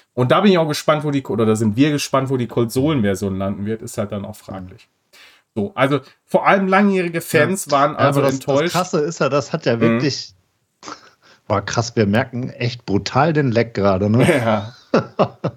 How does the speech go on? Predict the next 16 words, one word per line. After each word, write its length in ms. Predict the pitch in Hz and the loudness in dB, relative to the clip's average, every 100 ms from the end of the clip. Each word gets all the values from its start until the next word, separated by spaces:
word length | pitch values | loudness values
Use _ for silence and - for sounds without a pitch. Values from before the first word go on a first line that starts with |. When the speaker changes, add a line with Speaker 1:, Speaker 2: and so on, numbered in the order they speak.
| - - _ 123 - | -8 -10 _ -12 -4
Speaker 2:
Wir 120 | 135 | -2
müssen 300 | 117 156 131 | 2 0 0
uns 140 | 117 113 | -4 0
was 140 | 117 | 0
überlegen, 540 | 104 104 95 98 98 90 | 2 2 2 0 -2 -2
liebe 160 | 120 110 | -2 0
Leute 280 | 104 101 107 | -2 -2 -4
da 120 | 92 | -4
draußen. 440 | 95 104 101 104 - - - | -2 -4 -4 -8 -14 -20 -6
Verzeiht's 500 | - 202 - 131 135 | -2 0 2 2 2
uns, 380 | 143 120 120 - | -2 -4 -6 -2
wir 120 | 147 139 | 0 2
üben 260 | 131 123 | 0 0
noch. 240 | 120 123 - - - - - - - | 2 0 -2 -6 -4 -4 -8 -14 -10
<laughs> 600 | - - - - - _ | -12 -12 -20 -20 -20 _
Nein, 280 | 113 110 | 0 0